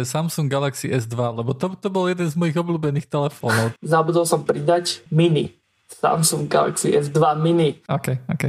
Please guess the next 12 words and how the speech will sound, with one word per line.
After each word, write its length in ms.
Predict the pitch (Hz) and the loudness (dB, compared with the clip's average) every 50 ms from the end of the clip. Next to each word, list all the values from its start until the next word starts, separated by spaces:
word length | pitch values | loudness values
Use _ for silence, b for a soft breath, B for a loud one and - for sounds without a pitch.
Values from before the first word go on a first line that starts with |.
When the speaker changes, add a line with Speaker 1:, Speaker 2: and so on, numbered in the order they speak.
| 139 - - | -2 -4 -4
Speaker 2:
A 100 | _ - | _ 0
potom 240 | - - 180 185 190 | 0 0 2 2 2
som 140 | 175 - 185 | 2 2 2
dostal, 560 | 165 180 175 - - 170 160 156 151 156 151 | 2 2 0 0 2 2 4 4 4 2 2
tuším, 320 | - 160 160 160 - 147 | 0 0 0 2 2 2
služobný 640 | 147 - 160 156 151 165 156 147 151 147 147 147 143 | 2 2 2 4 4 4 4 4 4 2 2 2 2
iPhone 560 | - 139 143 151 151 - 151 139 135 202 214 - - - | 2 2 2 2 2 2 0 0 2 0 -2 -2 -6 -2
päť. 340 | - 151 170 - - - - _ | 0 0 0 0 -2 -8 -12 _
To 200 | - 135 139 - | 0 0 0 2
akože 300 | - 135 - 135 120 - | 2 2 2 2 0 0
toto 260 | - - - - 127 | 0 -2 0 0 -2
funguje, 580 | - - - 175 202 208 208 208 185 160 151 | -2 0 0 0 2 4 4 4 4 4 2